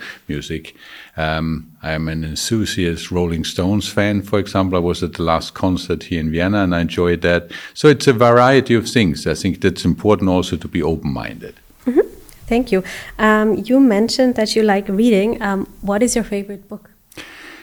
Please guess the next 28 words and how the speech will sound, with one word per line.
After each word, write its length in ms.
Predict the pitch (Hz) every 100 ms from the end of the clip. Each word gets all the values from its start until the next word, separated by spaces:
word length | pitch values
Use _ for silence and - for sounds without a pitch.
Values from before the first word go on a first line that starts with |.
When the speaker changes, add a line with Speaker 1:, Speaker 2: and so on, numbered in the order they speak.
| - _ -
Speaker 1:
Um, 800 | 131 131 135 147 135 127 - -
I 100 | 156
was 200 | 180 -
thinking 340 | 233 226 - 107
about 320 | 90 92 92
it 140 | 95
when 140 | 98 98
you 100 | 95
said, 260 | - 101 101
uh, 280 | - - - -
"Do 160 | 123 135
I 80 | 113
have 260 | 110 110 107
a 40 |
book 400 | 87 117 120 -
that 260 | 117 98 -
I, 160 | 92 92 90 90 90
I 40 | 82
like 380 | 87 85 -
most?" 480 | 92 80 78 - - _ -
I 120 | 98
must 320 | 113 139 -
say 200 | - 113
no. 440 | 98 92 69 60 - - _ _ - - -
I'm 260 | 98 104 110
intrigued 680 | 110 95 - 135 147 143 -
by, 560 | 104 95 90 87 85 87
by 640 | 87 87 82 80 80 78